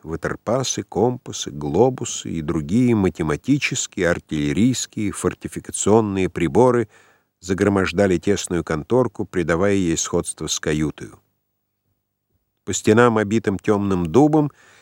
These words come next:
висели морские виды любимого Петром голландского мастера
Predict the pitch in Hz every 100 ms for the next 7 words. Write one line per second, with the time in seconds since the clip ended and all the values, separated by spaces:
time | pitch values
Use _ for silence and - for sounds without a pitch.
0 | _ - 80 107 151 151 139 127 - -
1 | 135 131 104 139 135 135 131 107 107 95
2 | 127 117 113 104 101 - 113 110 98 104
3 | 110 95 - 101 92 110 110 - 104 104